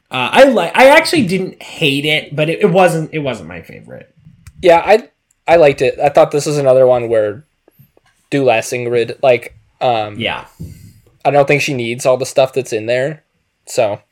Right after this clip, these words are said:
Speaker 1: I, I agree with that take. Number seventeen for me was, uh,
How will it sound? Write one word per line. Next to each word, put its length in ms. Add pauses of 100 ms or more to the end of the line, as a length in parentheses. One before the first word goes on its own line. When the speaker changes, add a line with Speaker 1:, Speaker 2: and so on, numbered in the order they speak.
Speaker 1:
I, 340
I 100
agree 240
with 120
that 180
take. 380 (1040)
Number 240
seventeen 540
for 120
me 220
was, 640
uh, 380